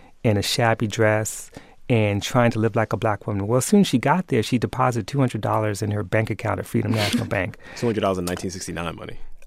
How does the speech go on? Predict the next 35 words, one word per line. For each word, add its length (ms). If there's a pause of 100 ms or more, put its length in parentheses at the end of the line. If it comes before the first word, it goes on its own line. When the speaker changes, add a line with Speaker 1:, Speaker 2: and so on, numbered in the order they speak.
Speaker 1:
Oh, 140
yeah, 260 (120)
in 60
nineteen 300
sixty-eight. 540
Speaker 2:
Sixty-eight 760
money. 240
Speaker 1:
<laughs> 480 (200)
And 200
then 400
a 120
couple 380
of 60
times, 680 (500)
you 200
know, 180
she 240
would 160
leave 460
her 340
apartment 680
or, 240
or 160
boarding 520 (180)
house 480
or 60
guest 320
house 420 (600)
and 440 (120)
go 260
to 160
the 140
Upper 180
East 220
Side, 560